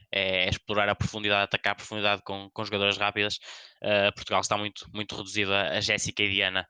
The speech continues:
para, para ocupar essas posições. Outra solução podia ser Ana Borges, e, e aproveito também para passar já para os pontos que eu queria mencionar. Eh, Ana Borges, que atua na seleção nacional maioritariamente como, como lateral direito, é uma opção que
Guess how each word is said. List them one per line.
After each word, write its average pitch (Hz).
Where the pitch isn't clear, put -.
para, 95
para 101
ocupar 98
essas -
posições. 98
Outra 104
solução 110
podia 107
ser 104
Ana 107
Borges, 110
e, 95
e 104
aproveito 104
também 107
para 107
passar 104
já 101
para 113
os 107
pontos 113
que -
eu 110
queria 107
mencionar. 107
Eh, 95
Ana 107
Borges, 104
que 101
atua 110
na 107
seleção 107
nacional 107
maioritariamente 104
como, 98
como 104
lateral 104
direito, 104
é 101
uma 104
opção 104
que 98